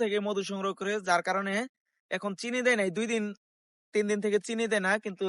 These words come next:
এই ফুল থেকে যেহেতু তারা মধু সংগ্রহ করে, দেখেন তারা কিন্তু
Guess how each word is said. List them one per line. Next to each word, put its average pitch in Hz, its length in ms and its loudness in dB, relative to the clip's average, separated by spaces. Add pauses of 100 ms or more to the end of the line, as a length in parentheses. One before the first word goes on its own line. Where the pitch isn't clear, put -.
এই 165 120 -4
ফুল 220 240 -2
থেকে 196 240 -2
যেহেতু 196 280 -2
তারা 196 180 6 (880)
মধু 220 280 2
সংগ্রহ 214 260 2
করে, 190 120 4 (100)
দেখেন 202 240 0 (380)
তারা 180 220 8
কিন্তু 190 240 -4